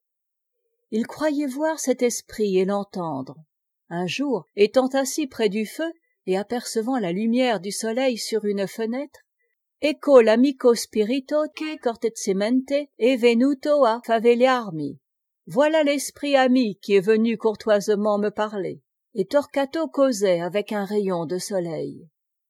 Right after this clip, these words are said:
Il rentra dans la ville fatale comme l'oiseau fasciné se jette dans la gueule du serpent. Méconnu et repoussé des courtisans, outragé par les domestiques,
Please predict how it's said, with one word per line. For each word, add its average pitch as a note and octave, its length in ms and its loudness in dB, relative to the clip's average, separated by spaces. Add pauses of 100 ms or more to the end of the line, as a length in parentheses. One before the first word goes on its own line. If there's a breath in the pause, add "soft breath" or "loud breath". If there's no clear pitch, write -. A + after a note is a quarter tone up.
(600)
Il F#3+ 160 -4
rentra A3+ 500 0
dans G3+ 140 -2
la G#3 160 0
ville G#3+ 220 -4
fatale C4 600 -4 (240)
comme A#3+ 240 0
l'oiseau C#4 400 0
fasciné C#4 600 -2
se B3 180 -4
jette G#3+ 440 -2
dans F#3+ 160 -4
la F#3+ 120 -2
gueule F3 380 -2
du E3+ 140 -12
serpent. - 600 -10 (880)
Méconnu B3 680 2
et F3+ 100 0
repoussé A#3+ 640 0
des G3 140 0
courtisans, G#3+ 720 -8 (600)
outragé C#4 760 -2
par G3+ 200 -4
les F#3 120 0
domestiques, F#3+ 840 -6